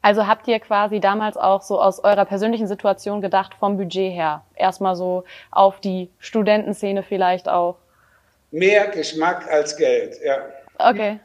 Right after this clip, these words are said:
Speaker 1: ja. Und, äh, wie konsistent oder wie wandelbar ist der Stil? Also du hast ja gerade schon gesagt, ähm, es kommt natürlich auch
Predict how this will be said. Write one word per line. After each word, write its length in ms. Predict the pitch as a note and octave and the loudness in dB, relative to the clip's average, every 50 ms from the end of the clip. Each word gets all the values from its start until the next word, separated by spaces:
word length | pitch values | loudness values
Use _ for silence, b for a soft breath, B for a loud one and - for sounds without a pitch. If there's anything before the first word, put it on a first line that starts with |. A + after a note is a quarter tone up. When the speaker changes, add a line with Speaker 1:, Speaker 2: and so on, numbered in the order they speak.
| A3 - - | -20 -10 -6
Speaker 1:
ja. 400 | G#3+ G3+ G3 F#3 F#3 G#3 - _ _ _ _ _ B B B B B B B B B B | -2 -2 -2 -2 -4 -8 -14 _ _ _ _ _ B B B B B B B B B B
Und, 300 | A#3 A3+ A3+ G#3+ A3+ A#3 | 4 4 4 2 2 4
äh, 300 | G#3+ G#3+ G#3 G3 F#3 F3 | 4 6 4 4 0 -4
wie 360 | G#3+ A3+ A#3+ A#3+ A#3+ - - - - - G#3 - | -4 -2 -2 -2 -2 -4 -8 -8 -10 -12 -10 -4
konsistent 880 | - G#3+ A3+ B3+ A#3 G#3+ A3 G#3+ - _ - - G#3 G3+ B3 D4 D#4 | -2 0 0 0 0 -2 -6 -8 -10 _ -10 -4 -2 0 2 2 2
oder 180 | D4+ C#4 B3+ A#3+ | 4 4 2 2
wie 140 | A#3+ A#3 G3+ | 2 0 0
wandelbar 460 | G#3+ A3+ C4 B3+ A#3 F#3+ G#3 G3 - | 2 2 2 2 2 4 4 2 2
ist 300 | - A#3+ - - - - | 0 -4 -8 -10 -4 0
der 160 | G3 F#3 F#3 | 2 2 2
Stil? 340 | F#3 - - - F#3+ F#3 F#3+ | 0 -6 -12 -8 -4 0 0
Also 160 | F#3+ F#3 F#3 | 0 0 2
du 80 | F#3 G3 | 0 -2
hast 160 | G3 F#3+ - | -2 -2 -2
ja 180 | G#3 F#3+ G3 F#3+ | -4 -2 -2 -4
gerade 320 | - F#3+ G3 G3+ G3+ G#3+ | -2 0 2 2 2 0
schon 240 | G3+ - G3+ G3+ G3+ | -2 -2 -4 -2 -2
gesagt, 540 | F#3+ G3 F3 G3 F#3+ G3 G3+ G3 - - B B B B B B | -4 -2 0 2 4 4 2 2 -2 -12 B B B B B B
ähm, 360 | - G3+ G3 F#3+ F#3+ G3 G3 - | 2 2 2 2 2 0 -2 -4
es 160 | G3+ - - | -6 -6 -2
kommt 180 | - G#3+ - | -4 -4 -2
natürlich 440 | - G#3+ G#3 - A3+ G#3 G#3 - - | -2 -4 -2 -2 -4 -4 -4 0 2
auch 240 | G3 G3 G3 - | 2 2 2 0